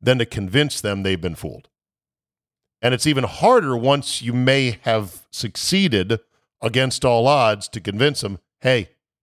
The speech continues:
they fucking fooled you. They lied to you." It's even harder for, to get those people to admit, "Yes, I was fooled. Yes, I was lied to. And yes, I'm mad about it. And yes, I'm not going to take it again. I'm gonna change how I view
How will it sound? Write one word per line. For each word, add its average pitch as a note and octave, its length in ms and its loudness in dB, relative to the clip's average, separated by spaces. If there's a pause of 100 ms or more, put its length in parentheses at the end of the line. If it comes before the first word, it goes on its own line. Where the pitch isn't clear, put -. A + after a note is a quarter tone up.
(120)
they G2 120 0
fucking G#2 320 -2
fooled A2+ 320 0
you. C#2+ 100 -10 (220)
They E2+ 80 -8
lied G2+ 340 2
to E2+ 60 -8
you." C2 140 -12 (1200)
It's C3 160 0
even D3 160 2
harder C#3+ 400 2
for, - 160 -12 (200)
to B2+ 80 -2
get A#2 180 -4
those A#2 160 0
people G#2 260 -6
to G#2 180 -4
admit, F#2 420 -2 (640)
"Yes, - 540 -2 (460)
I G2+ 100 2
was F#2+ 180 -4
fooled. D#2 420 -6 (420)
Yes, A2 420 2
I G#2 60 0
was F#2+ 180 -4
lied F#2 320 -2
to. E2+ 180 -8
And F2+ 160 -6
yes, F#2+ 300 0 (100)
I'm F#2 200 -8
mad G2 220 -2
about F2 300 -4
it. F2+ 160 -10
And F2 160 -8
yes, F2+ 360 -2 (440)
I'm G#2+ 240 0
not G#2 360 -2
going F#2+ 280 -4
to F2+ 100 -12
take F2+ 300 -8
it D#2+ 80 -8
again. D2 320 -10 (100)
I'm F#2+ 120 -8
gonna F#2 200 -4
change A2 520 -4
how G#2+ 140 0
I F#2+ 100 -2
view F2 420 -4